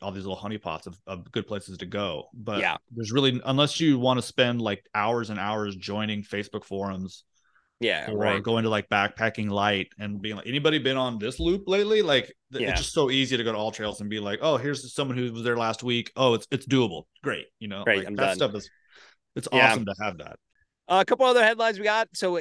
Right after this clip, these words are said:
Speaker 2: Ewol making its U S debut this fall. Have you heard of Ewol?
Speaker 1: No. What is this?
Speaker 2: So Canada's Ewol, and they make, uh, heated clothing.
Speaker 1: Oh.
Speaker 2: And I wanted to see your thoughts on heated clothing. And it's a,
Speaker 1: <sighs>
Speaker 2: if you look at their website,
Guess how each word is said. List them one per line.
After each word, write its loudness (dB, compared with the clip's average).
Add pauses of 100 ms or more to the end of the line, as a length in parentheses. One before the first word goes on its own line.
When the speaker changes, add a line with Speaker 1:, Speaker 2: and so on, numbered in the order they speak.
(120)
Speaker 2:
Ewol 8
making 2
its 0
U 6
S 6
debut 4
this -4
fall. 4
Have 6
you 6
heard 8
of 0
Ewol? -2 (380)
Speaker 1:
No. 0
What 0
is -2
this? -2 (180)
Speaker 2:
So 8
Canada's 4
Ewol, 6
and 2
they 4
make, 2
uh, -4
heated 4
clothing. 4
Speaker 1:
Oh. -20 (1080)
Speaker 2:
And 4
I 6
wanted 8
to 6
see 2
your 8
thoughts 4
on 4
heated -4
clothing. 2
And 0
it's 2
a, 8
Speaker 1:
<sighs> 6
Speaker 2:
if 4
you 6
look 6
at 4
their 8
website, 4